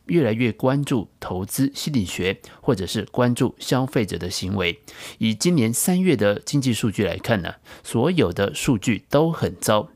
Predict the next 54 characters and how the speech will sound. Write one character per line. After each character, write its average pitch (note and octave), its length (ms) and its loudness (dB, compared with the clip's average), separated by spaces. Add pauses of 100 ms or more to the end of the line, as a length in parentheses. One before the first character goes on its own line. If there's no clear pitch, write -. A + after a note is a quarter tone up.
因 B2+ 160 4
此 G#2+ 300 -2
我 A2 100 0
们 B2 160 2
要 D3+ 140 2
如 A2+ 200 0
何 G#2 360 0
能 G#2 120 -2
够 G#2+ 140 0
得 F#2+ 240 0
出 C3 320 -2
乐 D3 260 0
观 A2+ 220 0
的 F#3+ 60 -2
结 G2 200 -4
论 G2 200 0
呢？ F#2 120 -2 (520)
如 C3+ 120 2
何 A2 280 2
提 - 300 -2
前 G2 380 -2
去 - 300 -2
预 E3+ 160 0
判 G#2+ 340 -2
消 - 220 0
费 E3 140 -2
者 F#2 120 -6
的 G2 120 -4
行 G#2 260 0
为， G2 240 2 (160)
是 - 160 0
不 C3 80 -4
是 C#3+ 240 0
有 F#2+ 220 -2
一 - 20 -4
些 G#2+ 260 0
蛛 C3 320 -2
丝 B2 380 -4
马 F2 300 -2
迹 D#3 260 -4 (220)
可 A#2 120 0
以 - 20 2
来 F2+ 140 -2
判 A2+ 200 -2
断 G2+ 280 0
消 D#3+ 260 -2
费 D#3 100 2
者 A2+ 140 -2
的 F#2+ 160 -2
信 D#3 220 0
心 C#3+ 200 2 (220)
会 - 180 4
回 G2 200 0
来， F#2 240 0